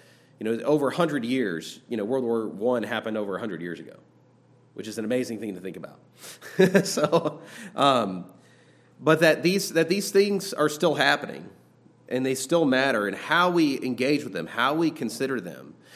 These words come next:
uh, is, is a huge deal. And it's one thing to philosophize and to think about just war theory. It's another thing when the enemy's knocking on your own, own doorstep, right? When your own lives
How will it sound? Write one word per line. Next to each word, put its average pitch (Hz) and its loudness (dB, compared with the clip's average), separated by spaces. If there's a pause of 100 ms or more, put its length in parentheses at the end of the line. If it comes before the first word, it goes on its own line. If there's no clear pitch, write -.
(160)
uh, 107 0
is, 127 0
is 131 0
a 120 0
huge 156 -2
deal. 127 -4 (440)
And 131 2
it's 139 -2
one 190 6
thing 180 4
to 143 0
philosophize 147 2
and 127 -2
to 113 -2
think - 0
about 131 2
just 143 0
war 135 0
theory. 131 0
It's - -4
another 147 2
thing 127 0
when 117 0
the 104 -2
enemy's 123 -2
knocking 113 -2
on 107 -4
your 101 -6
own, 92 -10
own 101 -8
doorstep, - -12 (420)
right? 98 -6
When 107 -6
your 131 -2
own 139 0
lives 123 -2